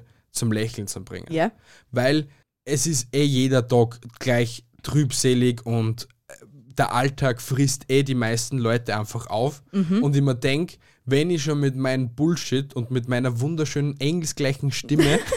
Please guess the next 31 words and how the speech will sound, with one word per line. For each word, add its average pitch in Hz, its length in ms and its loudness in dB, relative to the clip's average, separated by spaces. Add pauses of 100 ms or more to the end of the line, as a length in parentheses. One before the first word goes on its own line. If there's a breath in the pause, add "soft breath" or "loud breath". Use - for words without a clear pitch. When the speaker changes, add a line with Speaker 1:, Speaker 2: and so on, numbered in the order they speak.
(640)
Speaker 1:
<laughs> - 880 -2
irgendwie 202 420 6
Menschen 190 540 4
erreichen 160 560 0
kann 151 200 0
und 139 240 -2
ihnen 156 220 0
ein 139 120 -2
Lächeln 139 380 0
ins 143 140 -4
Gesicht 135 360 -6
zaubern 120 280 0
kann, 123 200 -2 (240 loud breath)
tue 143 160 8
ich 135 60 4
das 120 140 2
echt 117 280 -4
gern. 107 280 -2 (520)
Weil 139 200 4
das, 139 200 2 (300 soft breath)
das 123 160 0
motiviert 135 680 4
mich, 120 180 0
weil 117 220 4
ich 113 80 -2
weiß, 131 400 2
dass 120 200 -2
ich 120 100 -2
vielleicht 127 480 2
einen 127 140 -2
Menschen 156 480 -2